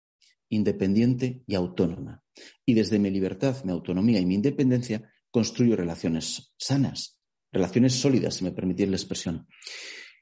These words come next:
Nunca un concepto de amor que viene de otra encarnación o llama gemela o lo que sea,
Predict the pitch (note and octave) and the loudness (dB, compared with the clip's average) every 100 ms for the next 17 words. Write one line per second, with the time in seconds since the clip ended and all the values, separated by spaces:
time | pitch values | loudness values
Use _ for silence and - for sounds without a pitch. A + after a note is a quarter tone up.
0 | _ _ - C3 C#3 A2+ G2+ G2 F2+ G2+ | _ _ 6 8 8 6 4 2 2 0
1 | F2 F2+ F#2 F#2 G2+ F2 - _ - F#2+ | 2 2 4 4 2 -2 -10 _ -2 0
2 | F#2 G2+ F#2+ F#2+ F2+ E2 D2 D#2 A#2 G#2 | 4 4 2 2 -4 -4 -6 -4 0 0
3 | F2 F2 F#2+ G2+ G2 F#2+ F2 E2 F2 E2 | 2 0 0 -2 -2 -2 -2 -2 -4 -4
4 | - - A#2 | -6 -2 -2